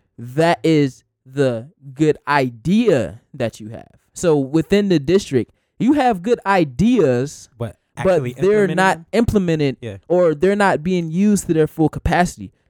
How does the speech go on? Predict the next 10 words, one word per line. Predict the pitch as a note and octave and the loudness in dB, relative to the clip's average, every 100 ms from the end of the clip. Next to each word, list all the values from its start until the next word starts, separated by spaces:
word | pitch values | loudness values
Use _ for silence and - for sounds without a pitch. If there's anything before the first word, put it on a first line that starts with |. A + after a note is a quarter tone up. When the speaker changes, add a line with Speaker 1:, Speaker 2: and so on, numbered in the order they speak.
| - | -4
Speaker 1:
Let | B2 | -2
me | C3 | 0
explain. | C#3+ - G3 E3+ F2 - _ _ _ _ _ _ | 0 2 2 0 -2 -10 _ _ _ _ _ _
So | - G3 B2 - _ _ _ _ _ _ | 0 0 0 -4 _ _ _ _ _ _
the | C#3+ | 0
district | C#3+ A#3+ - G#3+ - | 2 -2 0 -2 0
has, | F#3 F3+ D#3+ C#3 - _ _ - | 0 0 0 -4 -8 _ _ -8
the | C3+ | -2
district | G3+ - D#3+ | -2 -2 -6
has | E3 C#3 B2+ - | -2 -2 -4 -10